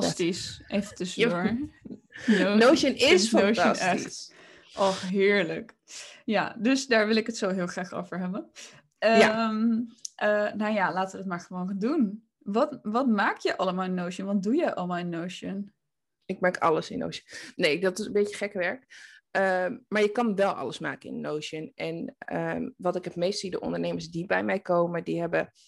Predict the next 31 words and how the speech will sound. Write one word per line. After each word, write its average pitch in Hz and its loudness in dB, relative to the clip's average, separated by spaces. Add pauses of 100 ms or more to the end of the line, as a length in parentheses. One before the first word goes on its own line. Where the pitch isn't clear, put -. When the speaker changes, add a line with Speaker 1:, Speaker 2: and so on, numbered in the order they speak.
(680)
Speaker 2:
overal 220 2
alles 190 0
staan, 147 -6
zeg - -10
maar. 156 -8
Dus 165 -8
die 165 -8
hebben 156 -4 (100)
Speaker 1:
Oh - -6
Speaker 2:
in 156 -6
Speaker 1:
ja. 160 -10 (240)
Speaker 2:
Google 180 4
Drive 196 6
dingen 180 2
staan, 156 -4
die - -8
hebben 139 -8
in - -14
Asana 180 -4
dingen 165 -8
staan, - -10
in - -16
Trello. 175 2
Ze 160 -4
hebben 151 -4
nog 147 -6
losse 170 2
notitieboekjes 190 -6
voor 180 -4
verschillende 170 -6
onderwerpen. 170 -4